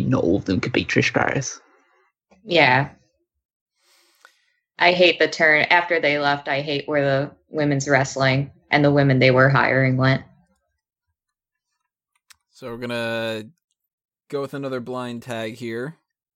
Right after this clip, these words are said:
Speaker 3: Uh, you know, I kinda like the idea of tossing it out to, to everybody. Let's go with the best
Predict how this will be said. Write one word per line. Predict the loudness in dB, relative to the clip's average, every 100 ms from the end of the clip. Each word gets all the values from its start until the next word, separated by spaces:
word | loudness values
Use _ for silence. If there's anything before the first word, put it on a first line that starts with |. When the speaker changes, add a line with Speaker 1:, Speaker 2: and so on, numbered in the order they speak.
| _
Speaker 3:
Uh, | -14 -12 -12 -12 -12 -14 -18 _ _ _ _ _ _ _ _ _ _ _ _ _ -18
you | -10
know, | -10
I | -8
kinda | -8 -6
like | -6
the | -6
idea | -4 -6
of | -8
tossing | -8 -8 -8
it | -10
out | -10 -10
to, | -10 -10 -10 -12 -14 _ _ -14
to | -12
everybody. | -10 -12 -12 -12 -14 -20 -20 _ _ _ _ _ _ _ _ _ _ _ _ _ _ -10
Let's | -8 -8
go | -4 -2 -2 -2
with | -2 -4 -6 -16 -20 _ _ _ _ _ _ _ _ _ _ _ _ _ _ _ _ _ _ _ _
the | -20 -16 -14
best | -14 -12 -10 -12 -16 -20 -20 _